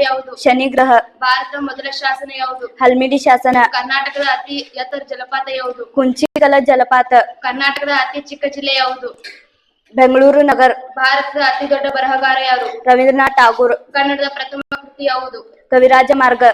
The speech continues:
Speaker 1: ಕನ್ನಡದ ಮೊದಲ ರಾಷ್ಟ್ರಕವಿ ಯಾರು?
Speaker 2: ಎಂ ಗೋವಿಂದ ಪೈ.
Speaker 1: ಕನ್ನಡ ಮೊದಲ ಮುಸ್ಲಿಂ ಕವಿ ಯಾರು?
Speaker 2: ಶಿಶುನಾಳ ಶರೀಫರು.
Speaker 1: ಜೈನ ಧರ್ಮವನ್ನು ಸ್ಥಾಪಿಸಿದವರು ಯಾರು?
Speaker 2: ಮಹಾವೀರ.
Speaker 1: ವಿಶ್ವದ ಅತಿ ದೊಡ್ಡ ಗ್ರಂಥಾಲಯ ಎಲ್ಲಿದೆ?
Speaker 2: ಅಮೆರಿಕದಲ್ಲಿದೆ.
Speaker 1: ವಿಶ್ವದ ಅತಿ ದೊಡ್ಡ ಕಾಫಿ ಬೆಳೆಯುವ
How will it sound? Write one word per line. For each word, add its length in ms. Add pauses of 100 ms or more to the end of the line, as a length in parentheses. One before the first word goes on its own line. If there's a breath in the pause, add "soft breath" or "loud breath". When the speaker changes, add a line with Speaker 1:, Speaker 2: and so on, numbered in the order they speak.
(180)
Speaker 1:
ಕನ್ನಡದ 440
ಮೊದಲ 260
ರಾಷ್ಟ್ರಕವಿ 540
ಯಾರು? 440
Speaker 2:
ಎಂ 240
ಗೋವಿಂದ 380
ಪೈ. 240
Speaker 1:
ಕನ್ನಡ 460
ಮೊದಲ 320
ಮುಸ್ಲಿಂ 380
ಕವಿ 240
ಯಾರು? 420
Speaker 2:
ಶಿಶುನಾಳ 440
ಶರೀಫರು. 560
Speaker 1:
ಜೈನ 320
ಧರ್ಮವನ್ನು 440
ಸ್ಥಾಪಿಸಿದವರು 1000
ಯಾರು? 340
Speaker 2:
ಮಹಾವೀರ. 460 (560)
Speaker 1:
ವಿಶ್ವದ 260
ಅತಿ 300
ದೊಡ್ಡ 140
ಗ್ರಂಥಾಲಯ 540
ಎಲ್ಲಿದೆ? 360
Speaker 2:
ಅಮೆರಿಕದಲ್ಲಿದೆ. 1000
Speaker 1:
ವಿಶ್ವದ 420
ಅತಿ 300
ದೊಡ್ಡ 140
ಕಾಫಿ 420
ಬೆಳೆಯುವ 260